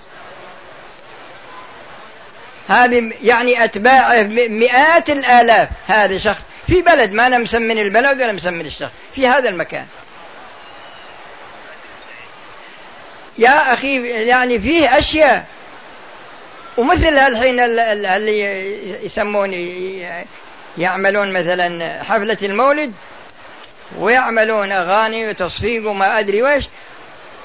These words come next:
ويخيلون، يقول يكذبون على الموجودين، يقولون إن الرسول جاء ذاتا. فإذا فرضنا أنه أقيم في العالم كله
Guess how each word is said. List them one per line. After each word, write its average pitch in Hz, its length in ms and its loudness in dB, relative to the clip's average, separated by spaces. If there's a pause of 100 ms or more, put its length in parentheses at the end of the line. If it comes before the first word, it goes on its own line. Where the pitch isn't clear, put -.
(540)
ويخيلون، 294 1120 4
يقول 247 300 -4
يكذبون 277 640 -2
على 254 220 -2
الموجودين، 254 760 -4
يقولون 285 400 2
إن 269 100 0
الرسول 254 420 0
جاء 302 380 4
ذاتا. 285 420 2 (1500)
فإذا 370 380 4
فرضنا 277 800 2
أنه 285 300 0
أقيم 262 600 0
في 214 140 0
العالم 262 720 2
كله 262 580 -2